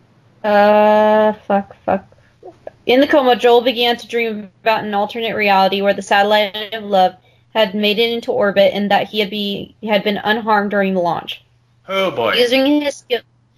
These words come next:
Speaker 1: using his skills in tinkering, Joel took bits and parts from the satellite to build four robotic companions to keep him company during his isolation.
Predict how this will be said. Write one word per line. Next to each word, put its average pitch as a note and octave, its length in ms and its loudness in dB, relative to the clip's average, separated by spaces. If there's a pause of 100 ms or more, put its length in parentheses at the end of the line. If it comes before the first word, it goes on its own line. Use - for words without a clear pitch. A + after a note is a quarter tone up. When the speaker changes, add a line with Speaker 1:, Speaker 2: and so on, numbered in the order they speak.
(500)
Speaker 1:
using C4 320 2
his D4 140 2
skills C4 320 2
in B3+ 120 -6
tinkering, G#3+ 420 -6
Joel G#3+ 260 -2
took A#3+ 280 -4
bits G#3+ 200 -2
and A#3 140 -8
parts G#3+ 300 -4
from A3 120 -8
the G#3 80 -6
satellite F#3+ 420 2
to - 80 -10
build G3 300 -2
four G#3+ 180 0
robotic G3+ 440 0
companions G3+ 480 -6
to - 100 -20
keep G3 180 -12
him G3+ 140 -4
company G3+ 400 -4
during F#3+ 260 2
his G3 200 0
isolation. F3+ 720 0